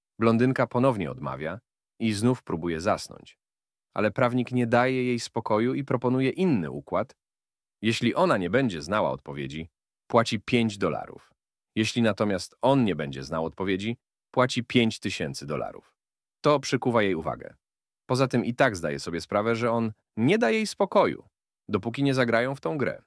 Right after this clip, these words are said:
więc zgadza się. Prawnik zadaje pierwsze pytanie. Jaka jest odległość pomiędzy Ziemią a Księżycem?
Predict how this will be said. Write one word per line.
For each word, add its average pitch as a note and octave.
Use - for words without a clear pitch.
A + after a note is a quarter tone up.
więc F#3
zgadza G3
się. -
Prawnik B2+
zadaje G#2
pierwsze A2
pytanie. C2+
Jaka D3
jest G3
odległość G#2+
pomiędzy F#2
Ziemią G#2
a G#2+
Księżycem? G2+